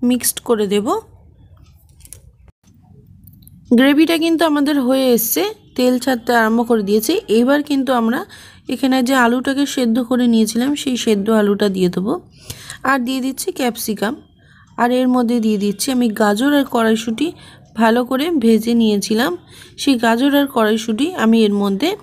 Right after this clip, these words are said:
দিয়ে দিচ্ছি। দিয়ে আমি ভালো করে এটাকে নেড়ে নেব। মশলাগুলোর সাথে ভালো করে মিক্সড করে নিয়ে আমি এর মধ্যে একটু জল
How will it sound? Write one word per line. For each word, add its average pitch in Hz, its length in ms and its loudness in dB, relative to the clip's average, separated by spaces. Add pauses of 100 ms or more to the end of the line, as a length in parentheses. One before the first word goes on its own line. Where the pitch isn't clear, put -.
(200)
দিয়ে 202 180 2
দিচ্ছি। 185 400 -2 (600)
দিয়ে 233 300 4 (500)
আমি 285 220 2
ভালো 254 360 0
করে 285 260 -4 (300)
এটাকে 233 320 -4 (160)
নেড়ে 190 260 0
নেব। 160 200 -4 (1300)
মশলাগুলোর 294 680 0
সাথে 294 220 0
ভালো 240 320 2
করে 247 240 0
মিক্সড 220 380 0
করে 226 260 2
নিয়ে 208 260 0 (480)
আমি 240 220 0 (140)
এর 220 100 0
মধ্যে 202 420 -4 (640)
একটু 233 240 -4 (200)
জল 202 220 2